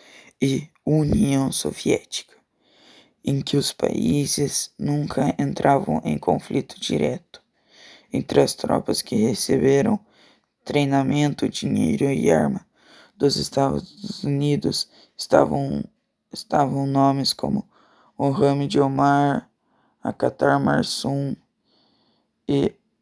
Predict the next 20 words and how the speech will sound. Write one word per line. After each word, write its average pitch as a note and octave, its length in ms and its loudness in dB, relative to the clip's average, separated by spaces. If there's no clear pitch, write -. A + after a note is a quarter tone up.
Akhundzada. C#3+ 2250 -2
Os - 260 -2
três D3+ 420 2
são D3 220 0
fundadores C#3+ 720 0
do - 120 -8
Talibã, - 600 -4
que - 140 -18
começou D3 560 2
com C#3 180 -4
um C#3+ 120 -2
grupo - 400 -2
de - 120 -6
estudos - 580 -6
do - 120 -4
Islã, - 420 2
Talib, C#3 460 0
no C#3+ 520 2
idioma C#3+ 840 0
afegão. C#3+ 720 -2